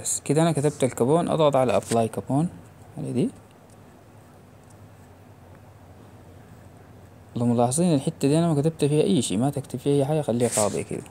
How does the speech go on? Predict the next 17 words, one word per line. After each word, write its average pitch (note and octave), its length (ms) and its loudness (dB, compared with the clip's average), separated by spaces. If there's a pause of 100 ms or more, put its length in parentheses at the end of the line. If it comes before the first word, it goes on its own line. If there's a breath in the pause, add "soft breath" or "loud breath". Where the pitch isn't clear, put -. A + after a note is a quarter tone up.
(1500)
آه، G2 200 -4 (100)
برضو D3 240 2
لاحظوا D3 300 2
هنا F3+ 160 0
قال D3 140 2
لي D#3 120 2
شنو؟ C3+ 240 0 (480)
كابون A#2 360 0
applied A2+ 440 -2
successfully. - 640 -6 (400 loud breath)
بعدين B2 420 2
أخ-، - 140 -4 (180)
آخر C#3+ 220 0
شيء F#3+ 200 -2
أضغط F#3 220 0
على A#2 240 2
شنو؟ D3 220 -2